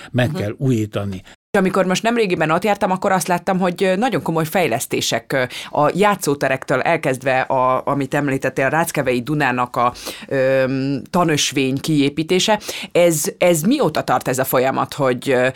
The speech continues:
Speaker 2: és ez, ez egy ilyen alulról szerveződő, tehát hogy a, azt gondolom, és javíts ki, hogyha tévedek, hogy az emberek, akik ott éltek, ezt már régóta használták, de amikor én utoljára ott voltam, hát annyi horgász, ö, állt egymás, ö, mellett, hogy,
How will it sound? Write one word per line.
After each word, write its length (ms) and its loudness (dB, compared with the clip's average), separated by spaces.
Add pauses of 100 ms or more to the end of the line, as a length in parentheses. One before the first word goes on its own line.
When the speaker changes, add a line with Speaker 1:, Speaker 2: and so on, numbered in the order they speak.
(120)
Speaker 2:
és 160 0
ez, 200 4
ez 160 2
egy 120 4
ilyen 160 2
alulról 460 4
szerveződő, 640 0
tehát 220 -2
hogy 140 0
a, 140 4 (420)
azt 240 6
gondolom, 680 2
és 320 0
javíts 280 0
ki, 60 -4
hogyha 160 0
tévedek, 360 2
hogy 140 0
az 100 0
emberek, 480 0
akik 280 0
ott 200 -2
éltek, 260 0
ezt 140 -4
már 160 0
régóta 500 0
használták, 720 0
de 120 2
amikor 260 2
én 120 0
utoljára 440 2
ott 140 -2
voltam, 320 0 (200)
hát 140 -4
annyi 220 2
horgász, 600 2
ö, 260 2
állt 300 0
egymás, 500 0
ö, 260 2
mellett, 560 0
hogy, 300 0